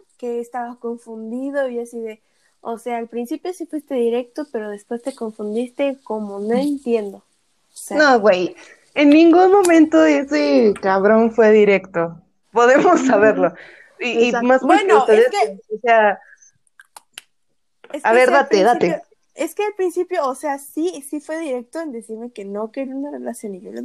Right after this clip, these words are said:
Speaker 1: respeté y dije, "Pues va".
Speaker 3: Pues es que, o sea, bueno, aquí tal vez sea otra perspectiva diferente, ¿no? Pero
Speaker 1: Ah, obviamente, obviamente, o sea, yo nada más lo estoy diciendo por eso de la sinceridad.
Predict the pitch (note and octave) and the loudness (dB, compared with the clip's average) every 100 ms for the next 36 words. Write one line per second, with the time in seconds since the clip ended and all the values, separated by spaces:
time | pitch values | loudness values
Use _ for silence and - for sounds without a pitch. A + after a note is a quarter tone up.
0 | C4+ E4 - E4 - C#4 A#3 A#3 - C4+ | -6 -6 -6 -12 -10 -10 -10 -12 -14 -10
1 | F#4 C#5 _ _ _ _ _ _ _ _ | -8 -10 _ _ _ _ _ _ _ _
2 | _ _ _ _ _ _ _ _ _ _ | _ _ _ _ _ _ _ _ _ _
3 | _ _ _ _ _ _ _ _ _ - | _ _ _ _ _ _ _ _ _ 0
4 | C4 C4+ C#4+ F#4 - - C4 C4+ B3+ B3 | 2 4 0 0 -2 0 2 2 2 2
5 | G#3 G#3 _ - A3+ A3+ C4 C4 C#4+ C4 | 0 -6 _ -8 -6 -2 -2 -2 -2 2
6 | B3+ B3+ B3 B3 A#3+ - G#3 G#3 - G#3 | 2 2 2 2 0 -2 -4 -4 -6 -8
7 | _ A#3+ A#3 A#3 A#3 A#3 A3+ B3 B3 G#3 | _ -2 2 2 0 -4 -6 -4 -6 -8
8 | G3+ G#3 G#3+ - E4 D#4+ D4 E4 E4+ D#4+ | -6 -6 -4 0 0 0 -4 -6 -8 -10
9 | D4+ C4 A3+ A3+ _ B3 D4 D#4 C#4+ B3 | -12 -12 -14 -16 _ -14 -14 -14 -14 -14
10 | A3+ A#3 G#3+ G#3+ B3 C#4 C4 C4 B3 A#3+ | -16 -14 -14 -14 -14 -14 -14 -16 -20 -14
11 | B3 A#3+ A#3+ A#3+ G#3+ G#3+ B3+ A3 G3+ G#3 | -14 -12 -14 -12 -12 -10 -8 -8 -8 -14
12 | - A3 A3 G#3 G3+ G3+ | -14 -14 -10 -8 -8 -8